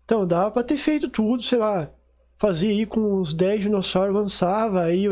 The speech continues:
cada mês ia lançando um ou outro. Ah, sei lá, vai saber do jeito que eles pensam, né? Não é fácil, né? Mas eu prefiro jogar a versão antiga por enquanto.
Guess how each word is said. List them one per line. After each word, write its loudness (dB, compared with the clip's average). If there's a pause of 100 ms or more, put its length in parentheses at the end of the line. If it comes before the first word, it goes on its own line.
(220)
cada 0
mês 0
ia 2
lançando 0
um 0
ou 0
outro. 0 (1200)
Ah, 0
sei 0
lá, 0
vai -2
saber -2
do 0
jeito -2
que -4
eles -2
pensam, -2
né? -4 (720)
Não 0
é -2
fácil, -2
né? -8 (640)
Mas 2
eu 0
prefiro 0
jogar 0
a -2
versão -2
antiga -2
por -2
enquanto. -4